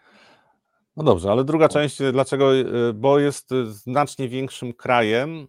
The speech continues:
Speaker 1: e, i, e, są prawie samowystarczalni, to znaczy jest bardzo niewiele, e, towarów, surowców, które muszą, muszą importować, by mogli być samowystarczalni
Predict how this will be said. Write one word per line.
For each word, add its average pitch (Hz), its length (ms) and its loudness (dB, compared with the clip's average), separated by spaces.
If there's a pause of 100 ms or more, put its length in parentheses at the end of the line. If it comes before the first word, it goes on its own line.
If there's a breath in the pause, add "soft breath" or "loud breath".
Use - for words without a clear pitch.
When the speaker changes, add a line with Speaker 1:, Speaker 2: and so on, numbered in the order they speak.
(120)
Speaker 1:
e, 113 400 -6 (180)
i, 123 480 -8
e, 113 1200 -6
są 135 180 -6
prawie 139 240 0
samowystarczalni, 117 880 -2
to 90 80 -18
znaczy 101 240 -14
jest 107 120 -10
bardzo 110 240 -4
niewiele, 107 500 -4
e, 98 60 -8 (840)
towarów, 104 520 2
surowców, 104 500 -4
które 104 220 -10
muszą, 101 440 -10
muszą 101 260 -10
importować, 101 580 -6
by 139 140 -14 (120)
mogli 139 240 0
być 123 180 -6
samowystarczalni 110 880 -6